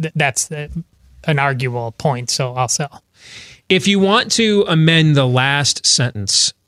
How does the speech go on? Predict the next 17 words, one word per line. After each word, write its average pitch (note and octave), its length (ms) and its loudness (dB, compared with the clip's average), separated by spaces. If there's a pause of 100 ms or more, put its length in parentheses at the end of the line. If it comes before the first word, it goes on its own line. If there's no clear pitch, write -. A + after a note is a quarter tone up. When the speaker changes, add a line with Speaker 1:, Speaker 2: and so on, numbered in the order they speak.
(120)
Speaker 2:
to A2 540 2 (400)
Iron C#3+ 400 2
Man C3 560 2 (380)
launched, B2+ 800 2 (1160)
um, A2+ 520 4 (640)
the, C3+ 800 0
the B2+ 560 0 (840)
greatest D3 420 4
achievement C3 420 2
in B2 80 4
modern, B2+ 500 4 (300)
uh, A2 300 -2 (400)
cinema A2+ 560 0 (420)
with C3 160 2
a C3 40 2
shared C#3 420 2
universe, A2+ 580 0